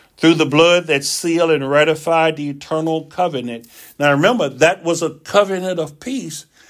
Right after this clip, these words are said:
He makes a covenant of peace with us. He's a covenantal God. In this circumcision, it's all in there.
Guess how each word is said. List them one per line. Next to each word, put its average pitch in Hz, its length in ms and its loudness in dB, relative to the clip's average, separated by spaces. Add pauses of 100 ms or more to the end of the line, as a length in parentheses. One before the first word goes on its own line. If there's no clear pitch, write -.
(120)
He 180 160 -8
makes 190 400 0
a - 120 -10
covenant 226 640 -6
of 214 220 -10
peace 196 340 -14
with 143 200 -8
us. 147 120 -10
He's 208 220 -8
a 185 100 -6
covenantal 190 840 -8
God. 190 380 -8 (680)
In 190 200 0
this 202 220 0
circumcision, 190 1000 -2
it's 190 220 -4 (100)
all 220 500 2
in 262 260 0
there. 107 320 -8